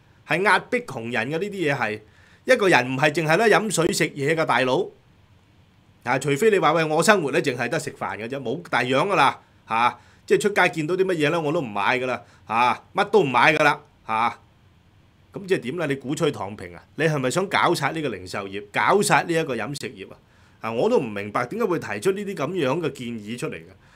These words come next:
尤其而家經濟差到噉，啊，喂，淨係話要開徵呢個什麼垃圾袋嘅徵費啊，都咁多人出嚟嘈咧，仲話搞呢一個銷售稅，你咪製造矛盾啊！啊，佢講到話，啊，退稅啊，好方便啊，如何啊？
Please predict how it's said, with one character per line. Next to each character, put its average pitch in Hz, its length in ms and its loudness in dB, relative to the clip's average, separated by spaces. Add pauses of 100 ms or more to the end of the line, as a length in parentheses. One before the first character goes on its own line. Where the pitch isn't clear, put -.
(240)
尤 139 180 0
其 143 180 -2
而 - 20 -4
家 226 100 0
經 214 220 -2
濟 156 160 0
差 175 200 2
到 151 120 0
噉， 110 220 -8 (340)
啊， 117 240 -2
喂， 170 220 0
淨 160 200 -6
係 143 260 0
話 151 180 0
要 185 120 4
開 208 320 4
徵 196 220 2
呢 196 80 2
個 175 100 2
什 143 160 -2
麼 185 100 0
垃 131 160 4
圾 - 60 -8
袋 143 240 0
嘅 170 160 -2
徵 160 260 -2
費 110 320 -4
啊， 92 60 -12 (380)
都 220 80 -12
咁 185 180 0
多 196 100 4
人 127 80 0
出 185 120 -2
嚟 117 120 0
嘈 113 260 -8
咧， 185 100 2
仲 147 100 -2
話 131 140 0
搞 131 240 2
呢 190 80 4
一 180 140 4
個 151 120 -2
銷 160 240 -2
售 107 180 -4
稅， 131 280 -6 (240)
你 160 100 -2
咪 151 140 2
製 143 200 2
造 120 160 -2
矛 101 280 -6
盾 113 260 -12
啊！ 120 60 -16 (360)
啊， 110 320 -2 (400)
佢 175 160 2
講 196 220 0
到 202 80 0
話， 147 140 4
啊， 185 260 4
退 185 240 2
稅 180 260 4
啊， 160 60 4
好 160 140 2
方 190 320 2
便 131 200 -4
啊， 151 60 -2 (100)
如 101 140 -12
何 101 220 -4
啊？ - 100 -4